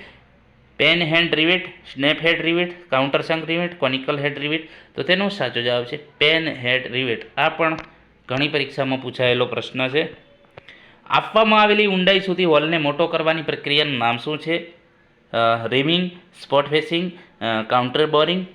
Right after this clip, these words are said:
કાઉન્ટર સિંકિંગ. તો આપવામાં આવેલી ઊંડાઈ સુધી હોલને મોટો કરવાની પ્રક્રિયાનું,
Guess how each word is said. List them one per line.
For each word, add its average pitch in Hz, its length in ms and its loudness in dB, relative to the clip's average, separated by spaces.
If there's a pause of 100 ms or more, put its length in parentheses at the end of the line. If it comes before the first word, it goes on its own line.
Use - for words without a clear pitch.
(200)
કાઉન્ટર 120 400 0
સિંકિંગ. 170 640 -6 (300)
તો - 60 2
આપવામાં 185 560 2
આવેલી 180 440 0 (100)
ઊંડાઈ 160 280 2
સુધી 165 220 -4
હોલને 143 420 0
મોટો 127 280 -4
કરવાની 131 360 -2
પ્રક્રિયાનું, 123 580 -6